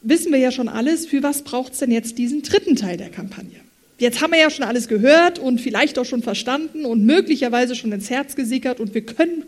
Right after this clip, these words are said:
vielleicht schon was umändern. Jetzt kommt ein bisschen Fleisch an die Knoche. Jetzt in diesen letzten vier Einheiten, die wir haben, geht's darum, hey, was mache ich denn jetzt mit all dem Wissen und Gehörten,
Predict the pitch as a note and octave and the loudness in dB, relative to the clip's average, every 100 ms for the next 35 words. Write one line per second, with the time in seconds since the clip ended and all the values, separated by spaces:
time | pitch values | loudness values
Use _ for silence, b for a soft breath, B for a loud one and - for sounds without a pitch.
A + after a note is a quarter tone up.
0 | - A3 A3 A3 G#3+ G3+ B3 C#4+ B3+ C4 | -6 -4 -4 -4 -6 -6 -6 -6 -4 -4
1 | B3+ B3+ B B B B B B B B | -4 -8 B B B B B B B B
2 | _ _ _ _ _ _ - A#3 - A#3 | _ _ _ _ _ _ -6 -6 -4 -4
3 | A3 A3+ G3+ G3 - E3+ G3 - F#3+ G3 | -4 -4 -4 -6 -8 -10 -10 -10 -10 -10
4 | - E3+ - _ _ _ _ _ _ _ | -12 -14 -20 _ _ _ _ _ _ _
5 | _ b b b - G#3+ G#3+ A3+ G#3 C4+ | _ b b b -8 -8 -4 -4 0 0
6 | C#4 C4 A3+ A#3+ - B3 A3+ - A#3+ A#3+ | 2 2 0 -2 -6 -8 -8 -6 -2 0
7 | A#3 A#3 A#3 B3+ A#3 A#3 A#3+ A3 G#3+ G3+ | -2 -2 -2 0 2 2 2 0 0 -2
8 | A#3 C4+ A3+ A3+ - - A#3 A#3 A3 B3 | -2 0 0 -2 -4 -8 -6 -2 0 0
9 | C4 - C4 - B3 D4+ F#4 E4 G#3 G3+ | -2 -6 -6 -4 -4 -2 -6 -6 -4 -2
10 | G#3 D#4 - - B B B3+ A#3+ A3+ D4+ | 0 -2 -6 -14 B B -4 -2 -2 0
11 | D4+ A#3+ G3+ F3 B3+ D#4 F4+ F4 B3+ A3+ | 2 2 0 2 2 0 -4 -8 -4 -2
12 | A#3 F3+ A3 C#4+ - | 0 0 0 0 -4